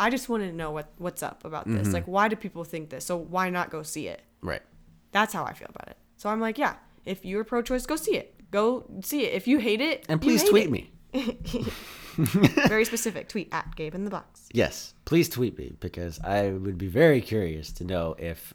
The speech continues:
Speaker 2: uh,
Speaker 1: All these
Speaker 2: Rotten Tomatoes is correct about this.
Speaker 1: all of you pro-choice people watching, listening, I mean,
Speaker 2: I know,
Speaker 1: to
Speaker 2: right?
Speaker 1: us right now.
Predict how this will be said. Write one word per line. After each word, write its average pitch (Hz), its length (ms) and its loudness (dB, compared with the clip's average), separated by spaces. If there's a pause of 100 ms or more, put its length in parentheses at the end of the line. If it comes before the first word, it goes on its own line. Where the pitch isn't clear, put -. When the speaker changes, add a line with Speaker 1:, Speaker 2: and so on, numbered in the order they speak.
(160)
Speaker 2:
uh, 82 320 -6
Speaker 1:
All 175 140 -4
these 170 340 -10 (240)
Speaker 2:
Rotten 85 220 -2
Tomatoes 82 340 -6
is 82 80 -12
correct 92 300 -2
about - 180 -14
this. - 140 -16
Speaker 1:
all 196 180 -2
of 185 80 -6
you 175 140 -8
pro-choice 175 560 -4
people 180 280 -8
watching, 160 360 -6 (160)
listening, 180 360 -6
I 165 40 -10
mean, 160 260 -8
Speaker 2:
I 120 80 6
know, 147 140 10
Speaker 1:
to 110 80 8
Speaker 2:
right? 101 180 4
Speaker 1:
us - 140 -10
right 170 160 -8
now. 165 260 -12